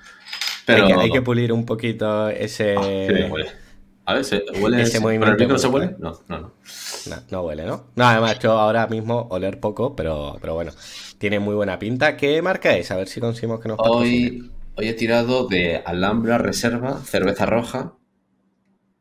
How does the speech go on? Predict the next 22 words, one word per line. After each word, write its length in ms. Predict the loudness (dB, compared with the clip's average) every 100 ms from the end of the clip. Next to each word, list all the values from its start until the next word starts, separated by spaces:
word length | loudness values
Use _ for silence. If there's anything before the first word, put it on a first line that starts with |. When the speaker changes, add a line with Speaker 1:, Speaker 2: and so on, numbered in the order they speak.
| _ _ _ _ _ _ _ _ _ _
Speaker 1:
y 360 | -4 -4 -4 -8
ya 80 | -10
está. 360 | -8 -12 -12 _ _ _ _ _ -12
No 100 | -6
pone 160 | -6
nada 140 | -6 -10
más. 400 | -10 -10 -16 _ _ _ _ _ _ _ _ _
Speaker 2:
Pues 560 | -8 -6 -6 -10 -20 -10
ya 140 | -8
sabe 340 | -4 -4 -2 -4
esa 240 | -6 -10
gente 340 | -8 -10 -8 -8
de 60 |
Alhambra, 480 | -6 -8 -6 -6 -8
si 180 | -10 -12
nos 140 | -12
quiere 200 | -12 -10
patrocinar, 680 | -10 -12 -12 -12 -10 -10 -10
estaríamos 720 | -18 -16 -14 -10 -12 -12 -16 -14
encantados 1000 | -14 -12 -12 -12 -12 -8 -8 -8 -10 -12
de 600 | -10 -8 -10 -12 -14 -18 _
tener, 460 | -10 -6 -6 -6